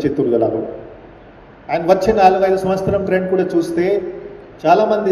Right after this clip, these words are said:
రైతులు అగ్రికల్చర్ నుంచి హార్టికల్చర్కి వెళ్తారు. ఖచ్చితంగా ఫుడ్ ప్రాసెసింగ్ యూనిట్స్ ఎక్కువగా వస్తాయి. ఖచ్చితంగా ప్యాకేజింగ్ కానీ, క్వాలిటేటివ్ అవేర్‌నెస్ కూడా basically కన్స్యూమర్‌కి వస్తున్నాయి. So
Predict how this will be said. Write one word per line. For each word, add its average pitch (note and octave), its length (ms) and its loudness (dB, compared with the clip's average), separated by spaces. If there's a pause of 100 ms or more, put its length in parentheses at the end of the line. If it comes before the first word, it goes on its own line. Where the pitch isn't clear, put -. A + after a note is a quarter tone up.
రైతులు - 380 2
అగ్రికల్చర్ F3 560 2
నుంచి D#3 260 -4
హార్టికల్చర్కి D#3 640 0
వెళ్తారు. A#2 380 -6 (1200)
ఖచ్చితంగా G3 580 4 (320)
ఫుడ్ G3 280 -2
ప్రాసెసింగ్ F#3+ 520 -2 (140)
యూనిట్స్ E3 360 -6
ఎక్కువగా F3+ 340 0
వస్తాయి. B2+ 440 0 (1300)
ఖచ్చితంగా F#3+ 600 4 (480)
ప్యాకేజింగ్ F3 540 0
కానీ, E3+ 240 -2 (200)
క్వాలిటేటివ్ F3+ 640 2 (720)
అవేర్‌నెస్ G#3+ 480 2
కూడా F#3+ 180 0
basically E3+ 400 0
కన్స్యూమర్‌కి F3 580 0
వస్తున్నాయి. F3+ 500 -2
So G3 60 -2